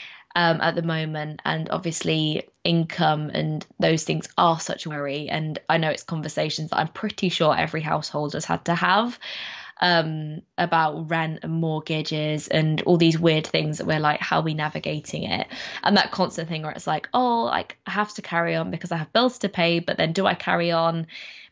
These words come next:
if I'm working in content or do,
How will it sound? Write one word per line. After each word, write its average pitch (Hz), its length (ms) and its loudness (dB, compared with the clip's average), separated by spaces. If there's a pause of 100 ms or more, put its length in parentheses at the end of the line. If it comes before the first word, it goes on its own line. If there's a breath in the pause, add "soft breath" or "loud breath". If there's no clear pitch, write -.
(160)
if - 280 -2
I'm 165 300 2 (140)
working 160 380 -2
in 160 220 -2 (200)
content 185 640 2
or 165 320 4
do, - 180 -6